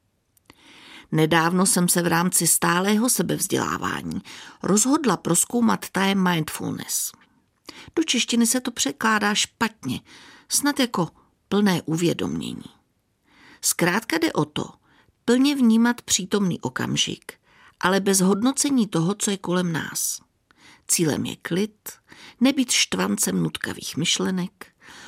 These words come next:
otupit hrany napětí a trápení. Má se to zkoušet v klidu, v pohodlí se pomalu soustředit na své tělo. Ukázalo se, že tato cesta pro mě není. V klidu mám tendenci usínat.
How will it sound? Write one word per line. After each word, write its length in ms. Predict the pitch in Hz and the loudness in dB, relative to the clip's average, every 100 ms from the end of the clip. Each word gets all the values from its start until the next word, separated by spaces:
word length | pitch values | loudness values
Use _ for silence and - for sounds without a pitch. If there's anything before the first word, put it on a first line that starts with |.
| - - | -18 -2
otupit 400 | 294 254 233 190 | 0 2 0 2
hrany 380 | 175 170 160 101 | 2 0 -2 -2
napětí 720 | 117 - 202 208 220 226 - | -4 -4 -6 -6 -6 -6 -6
a 100 | 214 | -6
trápení. 640 | - 120 - - 71 - - _ _ _ _ _ _ _ _ _ - - - - - | -2 -4 -4 -8 -12 -14 -20 _ _ _ _ _ _ _ _ _ -20 -18 -14 -10 -2
Má 160 | 202 | 2
se 140 | - 151 | 2 0
to 140 | - | 0
zkoušet 460 | - 147 156 - - | -2 -2 -4 -4 -6
v 60 | |
klidu, 440 | - - 233 175 - _ _ - - - | -8 0 0 0 -8 _ _ -20 -20 -16
v 160 | - | -16
pohodlí 540 | - 302 285 254 202 196 | -2 2 4 4 2 0
se 160 | - | 0
pomalu 480 | 208 - 247 233 196 | -2 0 2 2 2
soustředit 640 | - 220 - - 190 180 185 | 2 2 0 0 0 -2 0
na 100 | - | 0
své 280 | - - | 0 -2
tělo. 300 | - - - - _ _ _ _ _ - - - - - - | -6 -12 -14 -20 _ _ _ _ _ -20 -20 -20 -18 -10 -6
Ukázalo 580 | - 247 220 214 202 | 2 4 4 4 2
se, 300 | 190 208 190 - | 2 2 0 0
že 220 | 170 165 | 0 0
tato 360 | - 220 220 185 | 0 0 0 0
cesta 340 | - 170 160 | 0 0 -2
pro 160 | - 165 | -2 0
mě 200 | 165 156 | 0 0
není. 460 | 160 139 113 - _ _ - - | 0 -2 -6 -14 _ _ -20 -20
V 100 | - | -8
klidu 300 | - 320 294 | 2 4 4
mám 200 | 220 196 | 4 2
tendenci 500 | 240 247 247 240 - | 0 2 2 2 0
usínat. 540 | 175 - - 110 - | 2 0 0 -6 -12